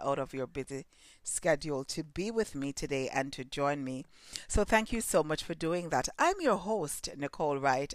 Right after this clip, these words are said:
and I have created this space just for you. Yeah, you,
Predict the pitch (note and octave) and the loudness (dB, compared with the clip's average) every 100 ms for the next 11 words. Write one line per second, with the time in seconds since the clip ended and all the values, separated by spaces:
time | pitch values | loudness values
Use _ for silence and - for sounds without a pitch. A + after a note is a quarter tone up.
0 | - D3+ C#3+ F#3 A#3 A3 E3 D3 - - | 0 0 2 0 0 2 0 -2 -10 -16
1 | - - - A3+ A3 A3 F#3+ F3+ F#3+ - | -16 -18 -4 4 4 4 0 0 0 0
2 | G3 E3+ F3+ - - D#3 F3 G3+ - - | 2 4 2 -2 -8 4 6 8 6 0
3 | - - - - F#3 F3+ F3 F3 - C3 | -4 -12 -10 -2 2 4 6 4 -2 -14
4 | C#3+ C#3 C3+ B2+ G#2 - - - - D3+ | -8 -4 -4 -4 -10 -16 -20 -20 -18 -8
5 | D#3+ G#3 A3+ D3+ D3+ E3+ C#4 | 0 2 2 0 -4 -2 -6